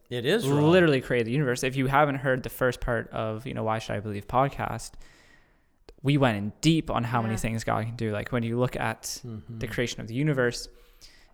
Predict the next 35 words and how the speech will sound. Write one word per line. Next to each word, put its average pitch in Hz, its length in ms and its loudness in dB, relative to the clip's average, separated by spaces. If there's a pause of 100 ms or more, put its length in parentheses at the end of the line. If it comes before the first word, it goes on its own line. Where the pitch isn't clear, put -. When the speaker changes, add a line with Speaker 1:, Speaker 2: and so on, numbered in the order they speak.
Speaker 2:
um, 113 520 -4 (280)
like, 127 180 -2
Pat, - 180 0
I - 40 2
don't 123 100 2
know 120 60 -2
if 113 60 -4
you 120 80 -2
ever 110 120 -4
heard 117 160 -4
this - 100 -8
before, - 440 -10
so - 280 -8 (380)
this 131 200 -8
might 120 260 -6
blow 113 120 -4
your 110 120 -6
mind. 120 220 -4 (340)
Um, 117 220 -8
it's 117 120 -10
the 127 60 -8
star 113 320 -2
thing. 123 240 -10 (320)
Speaker 3:
Oh, 247 140 -6
yeah. 202 180 -6 (220)
Speaker 2:
Okay, 139 240 -2
so - 280 2 (300)
if 139 180 0
you 180 100 6
were 190 60 6
to 180 40 2
go 165 140 4
far 156 400 4
up 165 120 -2
north 131 380 -6